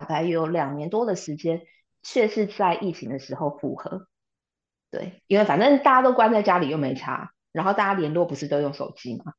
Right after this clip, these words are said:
所以其实基本上对我来讲没差。然后那个时候我觉得，哎，全球的话题好像全部聊的都是covid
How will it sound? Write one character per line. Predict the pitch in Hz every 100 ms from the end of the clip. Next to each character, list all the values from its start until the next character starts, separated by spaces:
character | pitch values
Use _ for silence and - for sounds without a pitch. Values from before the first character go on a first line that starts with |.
| _ _
所 | -
以 | 170 156
其 | - 147
实 | 143
基 | 143 190
本 | 185
上 | 143
对 | 160
我 | 170
来 | 123 120
讲 | - -
没 | - -
差。 | - -
然 | - 143
后 | 202 208 - -
那 | 269
个 | 202
时 | 190
候 | 170
我 |
觉 | 143 139
得， | 143
哎， | 226
全 | - 165
球 | 175 151
的 | 156
话 | 208 156
题 | 151 -
好 | 147 - 98
像 | - 240 175 - _ _ _ _ -
全 | - 233
部 | 185 208
聊 | 151 131
的 | 139
都 | 143
是 | 147 160 147
covid | - 147 143 165 -